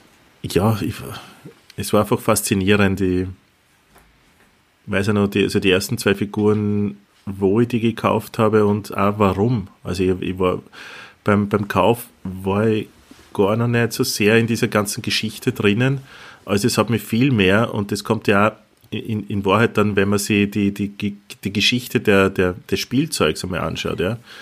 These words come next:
gibt's eine sehr gute, also sehr gut, es gibt eine Doku auf Netflix drüber zum Beispiel, ja, ähm, aber sehr gut ist sie nicht. Ähm, dann haben die genau darauf abgezielt. Es war damals, äh, Anfang der achtziger Jahre, äh, das Barbarentum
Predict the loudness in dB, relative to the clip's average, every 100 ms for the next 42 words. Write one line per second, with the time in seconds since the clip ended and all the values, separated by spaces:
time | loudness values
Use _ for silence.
0 | -20 -14 -8 -4 -4 0 -2 -2 -2 2
1 | 4 4 2 -2 _ -10 -8 -6 -2 -2
2 | 0 -4 -4 -10 -8 -4 0 0 2 0
3 | 2 0 2 -2 -2 -6 -6 -6 -4 -2
4 | -2 -4 -4 -4 -4 -2 -2 -2 -8 -20
5 | -20 -20 -20 -20 -16 -2 0 2 2 2
6 | 0 0 0 0 -4 -6 -6 -6 -4 -6
7 | -8 _ _ 0 0 -2 -8 -20 -20 _
8 | _ _ _ _ -2 2 2 0 0 2
9 | 2 2 4 4 4 4 4 2 0 -4
10 | -2 -2 -2 -2 -2 0 2 2 2 0
11 | -6 -10 _ -4 0 2 0 -2 -4 -4
12 | -2 -4 -6 -6 -2 0 2 2 2 2
13 | 2 4 2 0 -2 -2 -4 -6 -6 0
14 | 2 2 2 0 -6 -10 -10 -10